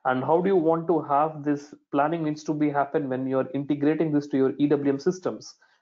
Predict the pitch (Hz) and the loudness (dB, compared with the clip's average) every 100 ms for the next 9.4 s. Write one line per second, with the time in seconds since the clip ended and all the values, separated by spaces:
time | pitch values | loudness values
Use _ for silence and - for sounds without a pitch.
0 | _ 131 131 135 135 151 147 143 143 139 | _ -2 2 2 4 2 2 -2 0 -2
1 | 139 139 135 135 139 135 139 139 131 139 | 0 -2 0 0 2 2 2 0 -4 -2
2 | 147 156 143 127 131 131 131 123 127 120 | -2 0 0 0 -2 -2 -2 0 0 0
3 | 139 147 143 135 135 127 131 131 131 139 | 0 0 -2 -4 -2 -2 -2 -2 -2 -2
4 | - 139 139 135 - 131 147 151 127 - | -2 -2 -2 -8 -6 -2 0 0 -2 -10
5 | _ _ _ _ - 190 226 220 170 165 | _ _ _ _ 0 4 4 4 4 4
6 | 190 185 160 156 185 - - - 135 131 | 4 2 2 2 0 0 -14 -10 -6 0
7 | 131 165 - 175 180 160 147 135 143 - | 2 0 0 0 0 -2 -2 0 -2 0
8 | 160 143 127 160 165 160 151 - - 139 | 0 0 2 2 2 0 0 -2 -2 -2
9 | 139 170 170 180 | 0 -4 -2 -4